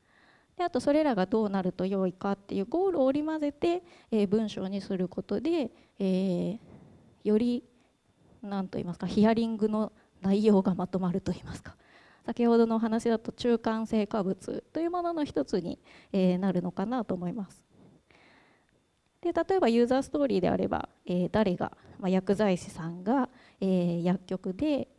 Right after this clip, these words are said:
患者さんの対応をしている時に、えー、業務で使うシステムをより患者さんとたくさん話すために、できるだけ効率的に使いたいというまとめに、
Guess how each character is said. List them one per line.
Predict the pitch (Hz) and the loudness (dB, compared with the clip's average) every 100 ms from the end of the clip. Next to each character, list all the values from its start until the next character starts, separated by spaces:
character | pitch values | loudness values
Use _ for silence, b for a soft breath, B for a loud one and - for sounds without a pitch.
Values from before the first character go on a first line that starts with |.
| _ | _
患 | - 208 | -2 -2
者 | 202 | 0
さ | 208 | -2
ん | 202 | -4
の | 185 | -4
対 | 208 214 | -2 -2
応 | 208 | -2
を | |
し | - | -4
て | - 269 | -2 -2
い | |
る | 269 | -2
時 | 311 - 294 | -4 -4 -4
に、 | 349 349 - b b b | -4 -8 -10 b b b
え | |
ー、 | 185 175 175 | -2 -2 0
業 | 269 | 0
務 | 214 175 | 0 -4
で | 196 | -10
使 | - 247 | -6 -4
う | 247 | -2
シ | - | -4
ス | - | -6
テ | - 220 | -2 -2
ム | 196 - - B B | -2 -4 -8 B B
を | 302 202 - b b b b | 0 0 -2 b b b b
よ | 254 | 0
り | 269 | 0
患 | - 262 285 | -4 -4 -2
者 | |
さ | 277 285 | -2 -2
ん | 285 | -2
と | 285 | -2
た | 240 226 | 0 -2
く | - | -2
さ | 262 | -4
ん | 247 | -2
話 | 277 277 269 | -2 -2 -4
す | |
た | - | -4
め | 240 247 | -4 -2
に、 | 311 349 b b b | -4 -6 b b b
で | 196 | -4
き | - | -2
る | 208 | 0
だ | 208 | 0
け | - 320 | -2 -4
効 | - 202 | 0 0
率 | 190 - | 0 -4
的 | 180 - 240 | -6 -4 -6
に | 254 - | -6 -8
使 | - 185 | -4 -2
い | 170 | -4
た | - 160 | -6 -16
い | - _ _ _ _ _ - | -16 _ _ _ _ _ -6
と | |
い | 339 320 | -2 0
う | 285 | 0
ま | 262 | 0
と | 262 | 0
め | 247 240 | 0 -2
に、 | 185 | -4